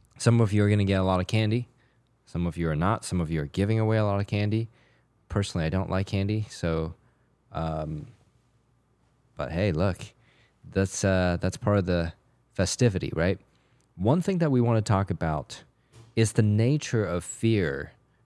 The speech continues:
during this period of time. And where else in our lives do we have fear?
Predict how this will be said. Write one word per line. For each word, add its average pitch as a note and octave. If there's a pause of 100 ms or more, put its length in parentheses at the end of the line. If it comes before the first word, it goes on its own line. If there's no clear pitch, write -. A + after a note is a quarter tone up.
(120)
during G2
this F2+
period E2
of D#2+
time. D#2 (1040)
And G#2 (140)
where A2+
else D3+
in A2+
our F#2+
lives D#2+ (680)
do G2+
we F#2
have F2+
fear? G2+